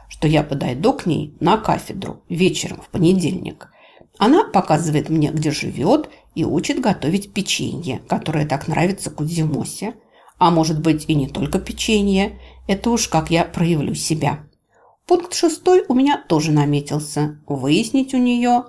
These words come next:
как можно больше про Терниэля. Как говорит моя бабушка, глупо идти на войну безоружным. А тех средств, что у меня были на данный момент, для победы явно недостаточно.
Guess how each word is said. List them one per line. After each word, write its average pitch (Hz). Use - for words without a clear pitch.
как 151
можно 175
больше 151
про 151
Терниэля. 156
Как 151
говорит 147
моя 139
бабушка, 285
глупо 240
идти 151
на 147
войну 160
безоружным. 151
А 180
тех 175
средств, -
что -
у 143
меня 139
были 143
на -
данный 240
момент, 254
для 156
победы 147
явно 139
недостаточно. 147